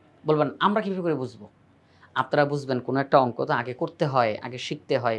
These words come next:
বুঝতে হয় যে এখানে কী করা হচ্ছে, কেন করা হচ্ছে। তো আপনি যখন এটা বুঝলেন, পরবর্তীতে যখন আপনাকে এই ধরনের, এই সিস্টেমের অন্য একটা অঙ্ক দিবে, আপনি পারবেন ইনশাআল্লাহ। তাহলে চলেন আমরা এখন সামনের দিকে আগাই।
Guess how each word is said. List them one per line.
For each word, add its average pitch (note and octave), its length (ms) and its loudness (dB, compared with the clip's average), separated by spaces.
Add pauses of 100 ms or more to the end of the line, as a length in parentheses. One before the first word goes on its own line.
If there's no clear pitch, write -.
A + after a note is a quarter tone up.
(100)
বুঝতে D3 300 -8
হয় A2+ 220 2 (360)
যে C3 80 0
এখানে C3+ 220 0 (120)
কী A3+ 280 -2
করা C3+ 180 8
হচ্ছে, A2+ 340 -6 (200)
কেন D#3+ 220 4
করা C#3 220 4
হচ্ছে। - 320 -10 (640)
তো E3+ 80 8
আপনি D#3+ 120 6
যখন F3 140 0
এটা D#3 140 2
বুঝলেন, D#3 420 4 (400)
পরবর্তীতে C4 500 8
যখন A3 180 4
আপনাকে F#3+ 300 0
এই F#3+ 280 6 (160)
ধরনের, D3 460 8 (220)
এই F#3+ 120 2
সিস্টেমের D#3 680 2 (600)
অন্য D3 200 0
একটা E3+ 160 4
অঙ্ক C3 180 0
দিবে, A2+ 260 -4 (280)
আপনি B2 180 -10
পারবেন G#2+ 280 -6
ইনশাআল্লাহ। - 500 -18 (440)
তাহলে C3 140 -2 (100)
চলেন D3+ 200 4 (720)
আমরা C#3 220 4
এখন B2+ 220 2
সামনের B2+ 360 -2
দিকে B2 160 -2
আগাই। B2+ 340 2